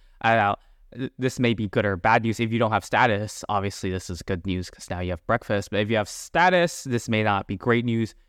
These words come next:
because usually the free breakfast that are offered to everyone is not nearly as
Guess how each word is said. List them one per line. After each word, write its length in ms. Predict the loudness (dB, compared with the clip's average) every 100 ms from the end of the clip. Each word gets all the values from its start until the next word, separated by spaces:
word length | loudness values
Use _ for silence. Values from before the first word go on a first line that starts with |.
| _
because 240 | -4 -2 0
usually 300 | 0 0 -2
the 80 |
free 180 | -2 -2
breakfast 400 | 0 0 0 -4
that 80 | 0
are 100 | 0
offered 280 | -2 -4 -10
to 100 | -8 -4
everyone 480 | 0 2 4 2
is 180 | 2 -2
not 540 | -6 -8 -4 2 2 2
nearly 300 | 0 2 0
as 160 | -4